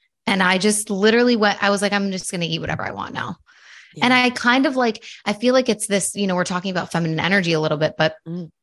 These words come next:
Speaker 1: when I talk about masculine and feminine energy, as it relates to business or life or anything, we're typically, like, on this pendulum and
Speaker 2: Yeah.
Speaker 1: you swing h-, hard, really, really hard one way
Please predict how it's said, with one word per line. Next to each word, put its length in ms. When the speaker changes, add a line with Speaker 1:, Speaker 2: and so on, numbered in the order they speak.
Speaker 1:
when 280
I 220
talk 280
about 220
masculine 400
and 80
feminine 300
energy, 600
as 200
it 80
relates 460
to 460
business 460
or 100
life 340
or 140
anything, 480
we're 100
typically, 500
like, 220
on 180
this 380
pendulum 640
and 180
Speaker 2:
Yeah. 160
Speaker 1:
you 140
swing 440
h-, 140
hard, 480
really, 380
really 220
hard 300
one 240
way 360